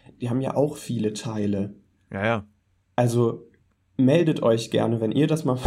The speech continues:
Speaker 1: <laughs> wenn ihr sowas mal abonniert habt und das wirklich fertig gemacht habt.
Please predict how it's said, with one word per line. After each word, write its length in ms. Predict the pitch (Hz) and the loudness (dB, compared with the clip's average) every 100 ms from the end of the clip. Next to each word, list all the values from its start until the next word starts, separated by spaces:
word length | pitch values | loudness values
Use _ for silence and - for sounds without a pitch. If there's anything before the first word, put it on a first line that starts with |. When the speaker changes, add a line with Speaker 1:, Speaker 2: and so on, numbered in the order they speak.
| - | -2
Speaker 1:
<laughs> 140 | - | -6
wenn 220 | - 120 135 | -4 -2 2
ihr 160 | 151 | 2
sowas 320 | 147 135 131 127 | 2 2 0 -2
mal 140 | 120 | -2
abonniert 520 | 113 107 107 143 160 | 0 0 2 0 0
habt 240 | 156 - - | -2 -4 -4
und 140 | 120 | -2
das 200 | 110 - | -4 -2
wirklich 300 | 135 143 123 | -2 -2 -4
fertig 480 | - - 143 123 104 | -6 0 0 0 -4
gemacht 400 | 110 104 101 - | -6 -6 -8 -10
habt. 260 | - - | -12 -12